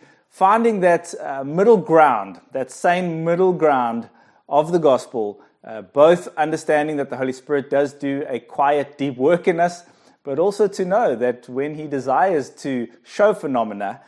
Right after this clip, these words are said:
uh, that it is him and it's by his power. Eaton says more formally that the power is not to be seen in phenomena,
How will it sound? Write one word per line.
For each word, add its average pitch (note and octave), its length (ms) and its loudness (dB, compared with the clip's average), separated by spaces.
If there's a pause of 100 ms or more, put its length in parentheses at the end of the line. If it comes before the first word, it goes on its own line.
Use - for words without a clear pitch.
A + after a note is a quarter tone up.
(260)
uh, A2+ 140 -12
that B2+ 220 -2
it C3 100 -2
is C#3+ 300 -4
him C#3 480 -2
and A#2 160 -8
it's A2 120 -12
by C3+ 260 2
his B2 340 0 (360)
power. C#3+ 460 6 (880)
Eaton D3+ 380 -4
says D3+ 300 4
more C#3 160 2
formally G#3 460 8
that C#3+ 280 4 (360)
the D3 80 -2
power B3+ 440 4
is E3 180 -2
not F#3+ 220 0
to - 100 -12
be G#3+ 160 -6
seen F#3 540 -8
in G#3 220 -2
phenomena, C3+ 760 0